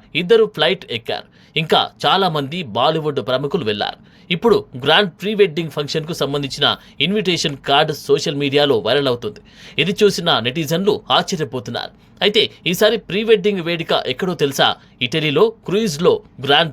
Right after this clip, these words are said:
ప్రీ వెడ్డింగ్ ఫంక్షన్ను ఏర్పాటు చేసి ముఖేష్ అంబానీ తన కొడుకు, కాబోయే కోడలు కోసం సర్ప్రైజ్ ఇచ్చారు.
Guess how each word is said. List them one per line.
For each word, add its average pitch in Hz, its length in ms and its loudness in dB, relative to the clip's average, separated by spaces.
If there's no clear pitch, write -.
ప్రీ 196 120 -4
వెడ్డింగ్ 160 340 -2
ఫంక్షన్ను 143 480 -4
ఏర్పాటు 139 400 -2
చేసి 131 300 0
ముఖేష్ 202 320 4
అంబానీ 143 400 0
తన 123 120 -2
కొడుకు, 135 460 -2
కాబోయే 185 360 2
కోడలు 151 320 0
కోసం 143 380 -4
సర్ప్రైజ్ 160 480 -4
ఇచ్చారు. 117 340 -8